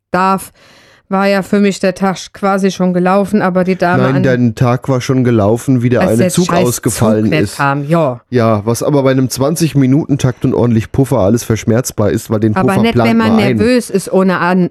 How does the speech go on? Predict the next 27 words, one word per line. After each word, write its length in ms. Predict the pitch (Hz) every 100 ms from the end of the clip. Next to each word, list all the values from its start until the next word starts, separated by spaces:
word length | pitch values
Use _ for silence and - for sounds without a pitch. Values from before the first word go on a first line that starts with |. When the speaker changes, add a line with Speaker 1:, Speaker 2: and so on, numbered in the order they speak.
| -
Speaker 2:
<laughs> 120 | 180
Speaker 1:
ohne 220 | 190 185
Ende. 460 | 180 180 160 151 151 196 - 240 151
Mann. 340 | 165 170 143 127
Speaker 2:
Wir 160 | - 120
waren 220 | 120 131
zwanzig 480 | - 120 120 131 104
Minuten 340 | 120 120 104
später, 500 | - - 104 123 98 -
aber 260 | 101 120 -
wir 160 | 123 113
waren 160 | 120
trotzdem 380 | 120 151 - 151
noch 260 | 135 - -
auf 160 | 160
die 120 | -
Minute 400 | 139 135 175 220 202
pünktlich 500 | - 180 - 175 -
zu 140 | 165
deinem 100 | 226
Speaker 1:
Ja, 80 | 247
Speaker 2:
Termin 320 | 165 156 185
im 120 | 123
Speaker 1:
trotzdem, 300 | - 101 -
Speaker 2:
Krankenhaus. 340 | 82 87 220 -
Also 120 | 120
Speaker 1:
trotzdem, 540 | 117 220 220 220 220